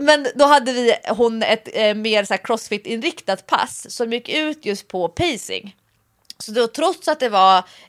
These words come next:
eh, utfall med viktplatta, trots att det var ganska tunga marklyft, trots att det var burpees, så går hon igenom och, och fokuserar jättemycket på för deltagarna hur man ska bete sig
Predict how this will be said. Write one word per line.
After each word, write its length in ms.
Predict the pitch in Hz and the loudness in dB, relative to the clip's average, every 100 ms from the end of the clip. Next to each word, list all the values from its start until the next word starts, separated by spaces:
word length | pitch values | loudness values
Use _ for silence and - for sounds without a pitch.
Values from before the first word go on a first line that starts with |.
| - | 0
eh, 340 | 202 196 190 - | 4 6 4 0
utfall 600 | 240 208 - - 208 196 | -4 -6 -6 2 2 2
med 140 | 196 | -2
viktplatta, 760 | 202 202 - 202 185 - 196 190 | -8 -10 -4 -2 -2 -2 0 0
trots 340 | - 262 269 | 0 -2 0
att 100 | 247 | -4
det 80 | 240 | -2
var 120 | 214 | -2
ganska 300 | 185 196 196 | 0 0 -2
tunga 520 | 196 - 226 202 196 190 | -8 -6 -4 -4 0 0
marklyft, 800 | 196 185 190 - 196 190 - - - | 2 2 0 -6 -6 -6 -8 -20 -4
trots 280 | 277 294 | -4 -2
att 100 | 254 | -4
det 100 | 233 | -2
var 120 | 196 185 | -2 0
burpees, 800 | 247 254 240 - 226 208 - - - - - | 2 2 2 -6 -10 -8 -12 -20 -20 -20 -16
så 140 | - | -10
går 200 | 214 233 | -4 0
hon 220 | 254 226 226 | 0 0 -2
igenom 520 | 247 285 277 214 190 | 0 2 2 -2 -4
och, 80 | 175 202 | -6 -4
och 180 | - - | -6 -6
fokuserar 440 | 226 240 277 233 | -10 -8 -4 -2
jättemycket 600 | 226 233 - 285 302 247 | -2 -6 -8 -10 -8 -10
på 180 | 202 180 | -6 -4
för 120 | 190 | -4
deltagarna 640 | 196 180 170 214 196 185 190 | -2 -2 -2 -2 0 -2 -4
hur 260 | 208 285 | -4 -6
man 220 | 254 208 | -2 -4
ska 160 | 196 202 | -4 -8
bete 400 | 202 208 269 262 | -10 -8 -4 -4
sig 380 | - 175 175 | -4 -4 -4